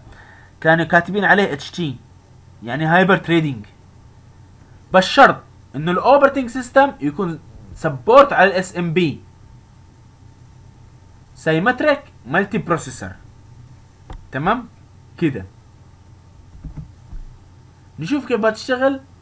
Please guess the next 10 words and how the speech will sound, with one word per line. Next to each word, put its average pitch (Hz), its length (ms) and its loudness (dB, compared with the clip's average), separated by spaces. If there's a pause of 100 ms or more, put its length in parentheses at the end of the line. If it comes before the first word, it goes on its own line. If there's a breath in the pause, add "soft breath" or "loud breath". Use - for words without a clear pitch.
(460)
الهايبر 190 380 2
تريدنج. 98 420 -8 (2250 soft breath)
عندك 262 320 -2
لما 202 200 -2
كان 262 240 -4
single 233 400 -6
سي 190 140 -6
بي 147 140 -4
يو 113 160 -6 (520)
زمان، 123 420 -4